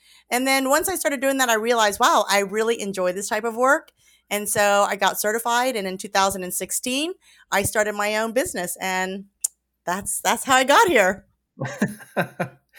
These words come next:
Speaker 2: Well, you mentioned that you're an actress and a director,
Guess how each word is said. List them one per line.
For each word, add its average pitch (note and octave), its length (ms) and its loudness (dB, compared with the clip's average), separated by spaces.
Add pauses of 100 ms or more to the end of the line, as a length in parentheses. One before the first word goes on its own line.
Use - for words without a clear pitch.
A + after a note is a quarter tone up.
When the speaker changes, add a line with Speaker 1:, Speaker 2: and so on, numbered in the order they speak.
(460)
Speaker 2:
Well, F3 80 2
you E3+ 160 0
mentioned G#3 480 -2
that C3 320 0
you're C#3 340 2
an A#2+ 140 0
actress C#3 640 -4
and C3+ 360 0
a B2+ 240 -2
director, A#2 880 -2